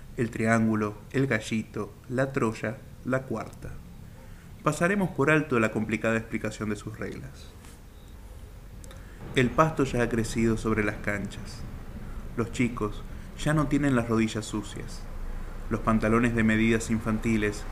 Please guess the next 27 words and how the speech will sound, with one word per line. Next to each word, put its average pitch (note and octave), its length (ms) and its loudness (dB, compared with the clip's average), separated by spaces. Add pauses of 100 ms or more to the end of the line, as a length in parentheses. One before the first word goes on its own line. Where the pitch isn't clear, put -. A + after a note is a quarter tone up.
(160)
no C3 140 6
tienen C3+ 280 6
bolsillos. - 720 4 (160)
El B2+ 140 2
pavimento A#2 580 4
y A#2+ 40 4
las A2 180 2
baldosas A2 720 0 (180)
lo A#2+ 160 0
cubren C3+ 340 2
casi A2+ 300 -2
todo. G#2 220 -4 (1000)
Mandep A2+ 460 4 (400)
quizás - 340 -4
tenía A#2 360 2
razón. - 580 -6 (480)
Existe C#3 420 2
una C3 160 2
conjura A#2+ 440 2
universal A2 720 2 (360)
para B2+ 160 2
impedir A#2 600 2 (100)
el B2 100 2
juego A2+ 340 2
de G#2 120 0
la G2+ 80 -2
bolita. - 380 -6